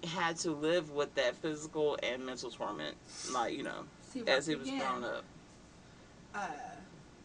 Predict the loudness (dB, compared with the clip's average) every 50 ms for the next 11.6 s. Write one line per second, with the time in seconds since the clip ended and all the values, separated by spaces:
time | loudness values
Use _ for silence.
0 | -20 -20 -20 -20 -20 -20 -20 -20 -20 -20 -20 -20 -20 -20 -20 -20 -18 -18 -18 -18
1 | -18 -20 -20 -20 -20 -20 -12 -4 -4 -4 -4 -4 0 2 2 2 2 0 -8 -14
2 | -18 -20 -18 -16 -10 -8 -8 -8 -8 -8 -8 -6 -6 -6 -8 -10 -12 -8 -4 -4
3 | -4 -4 -4 -6 -6 -6 -4 -4 -6 -6 -6 -6 -6 -6 -6 -8 -8 -10 -14 -20
4 | -20 -20 -20 -20 -18 -14 -6 -4 -4 -2 -2 -4 -6 -6 -6 -8 -8 -8 -8 -8
5 | -6 -6 -6 -6 -6 -6 -4 2 4 6 6 6 4 2 0 -4 -8 -12 -14 -14
6 | 4 6 6 8 8 6 4 4 4 2 2 0 -2 -6 -10 -8 -6 -6 -6 -6
7 | -10 -12 -8 -8 -8 -8 -8 -10 -12 -12 -12 -14 -14 -14 -14 -12 -10 -10 -10 -10
8 | -12 -14 -12 -12 -12 -12 -12 -12 -14 -14 -12 -12 -12 -12 -12 -12 -12 -12 -12 -12
9 | -10 -8 -8 -10 -10 -12 -12 -14 -14 -12 -12 -12 -14 -12 -12 -12 -12 -12 -12 -14
10 | -18 -16 -4 0 2 2 4 4 2 4 4 4 4 4 2 -2 -4 -4 -2 0
11 | 0 0 0 0 -2 -2 -2 -2 -4 -6 -6